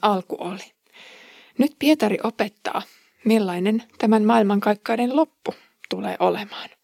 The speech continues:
Alussa maa oli autio ja tyhjä.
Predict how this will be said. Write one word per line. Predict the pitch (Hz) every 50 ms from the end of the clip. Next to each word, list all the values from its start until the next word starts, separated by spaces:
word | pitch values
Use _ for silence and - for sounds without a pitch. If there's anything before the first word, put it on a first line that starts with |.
| _ - - - - - - - - - - - - _ - -
Alussa | 233 254 330 392 311 254 - - - - 196 - - - - _ _ _ _ _ _ -
maa | 220 220 240 226 - - - - _ - - - - - _
oli | - 240 247 226 220
autio | - 220 226 220 220 - 202 202
ja | 208 240 - - _ _ - - _ _
tyhjä. | - 208 190 - - - 247